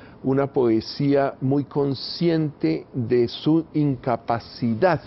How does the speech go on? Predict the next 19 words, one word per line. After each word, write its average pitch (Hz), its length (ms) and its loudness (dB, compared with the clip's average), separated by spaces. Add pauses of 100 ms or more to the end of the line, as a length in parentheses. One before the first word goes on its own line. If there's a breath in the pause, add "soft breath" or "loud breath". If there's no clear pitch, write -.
(520 loud breath)
de 123 100 2
resumir 117 520 0
el 131 140 2
mundo 143 360 0
en 139 100 0
un 139 160 -2
verso, 131 500 0 (100)
pero 123 180 2
a - 20 4
la 117 120 4
vez 127 260 0
una 151 160 -2
poesía 127 720 0 (560 loud breath)
que 143 220 2
nos 135 400 0 (100)
lleva 139 580 2 (500)
en 120 160 4
esa 135 260 0
tensión 127 920 0